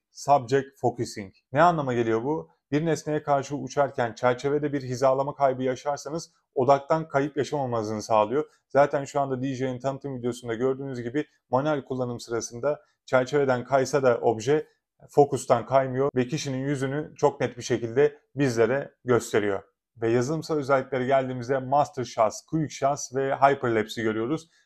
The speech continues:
Master Shots ve Quick Shots'ı çok ciddi rüzgarlı havada kullandım.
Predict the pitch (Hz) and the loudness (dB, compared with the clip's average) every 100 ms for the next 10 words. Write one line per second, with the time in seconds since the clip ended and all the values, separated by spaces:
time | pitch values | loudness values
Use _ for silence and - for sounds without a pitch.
0 | _ 127 151 151 143 139 131 165 123 160 | _ 2 2 2 -4 -2 -2 -2 -4 -2
1 | 151 - 131 131 139 151 139 113 127 - | -4 -2 -4 -4 -4 -2 -2 -4 -6 -4
2 | 143 131 123 135 143 135 127 123 131 123 | -2 -2 2 2 4 2 2 0 -4 0
3 | 120 120 151 | 0 0 -6